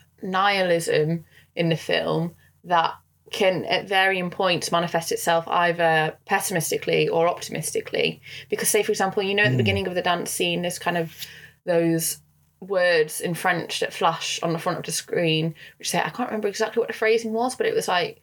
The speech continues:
Speaker 1: basically like, "Life is temporary, life is an illusion," et cetera. But it's also phrased as, "Well, life is like a temporary privilege or a dream or something." And so I think there is that kind of idea of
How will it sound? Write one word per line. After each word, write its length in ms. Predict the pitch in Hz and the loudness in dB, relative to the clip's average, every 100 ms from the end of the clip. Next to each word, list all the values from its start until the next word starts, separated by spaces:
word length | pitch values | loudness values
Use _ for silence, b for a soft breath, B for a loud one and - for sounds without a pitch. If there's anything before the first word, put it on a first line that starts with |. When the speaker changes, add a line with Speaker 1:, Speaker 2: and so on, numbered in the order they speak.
| b b | b b
Speaker 1:
basically 360 | 190 190 - 190 | -4 -4 -4 -2
like, 200 | 175 - | 0 2
"Life 320 | 185 180 175 | 2 0 0
is 120 | 185 - | -6 -2
temporary, 880 | 175 175 - 170 160 160 156 160 b b - | -2 -2 0 2 4 4 2 0 b b -2
life 280 | 175 170 175 | 2 2 0
is 140 | 175 | -2
an 60 | 170 | 0
illusion," 800 | 165 165 170 165 156 156 160 - _ - | 2 2 0 2 2 2 0 -6 _ -8
et 180 | - - | -6 -2
cetera. 720 | - - - - 160 156 95 - | -2 -2 -4 0 2 2 -4 -6
But 100 | 185 | 0
it's 160 | 180 202 | 0 2
also 640 | 190 180 185 165 156 139 - - | 2 2 2 2 0 -6 -10 -6
phrased 340 | - 175 165 | 0 0 0
as, 100 | 165 - | -4 -4
"Well, 160 | 180 | 0
life 180 | 190 190 | 2 2
is 80 | 185 | 0
like 140 | 175 | -2
a 60 | 185 | -2
temporary 400 | - 180 180 170 | -2 -2 0 -2
privilege 460 | - 190 170 156 170 | -2 0 2 2 2
or 100 | 160 | 0
a 20 | |
dream 380 | 170 185 170 156 | 2 0 2 0
or 140 | 151 | -2
something." 560 | - 151 151 160 156 156 B B - | -2 -4 -4 -2 -2 -4 B B -6
And 100 | 180 | -2
so 80 | 185 | 0
I 20 | |
think 160 | 226 | 0
there 160 | 196 190 | 0 2
is 140 | 208 | 2
that 160 | 190 185 | 0 0
kind 180 | 190 180 | 0 0
of 60 | |
idea 640 | 175 175 180 175 170 165 | 2 2 2 2 2 2
of 80 | 165 | 2